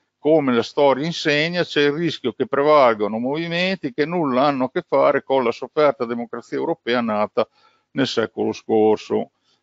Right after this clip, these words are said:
Le sofferenze del Novecento ci hanno permesso di costruire l'Europa nella quale viviamo. La domanda conclusiva è: siete sicuri che vogliamo buttare via tutto?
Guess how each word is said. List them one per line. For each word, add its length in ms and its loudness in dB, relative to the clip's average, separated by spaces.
Le 100 -2
sofferenze 640 -2
del 160 2
Novecento 680 0
ci 100 -10
hanno 160 -4
permesso 460 -4
di 100 -6
costruire 540 -2
l'Europa 560 2
nella 240 -4
quale 260 0
viviamo. 800 0
La 240 0
domanda 500 0
conclusiva 760 0
è: 100 -4
siete 380 -10
sicuri 520 -6
che 80 -6
vogliamo 400 0
buttare 400 -2
via 140 -4
tutto? 540 -6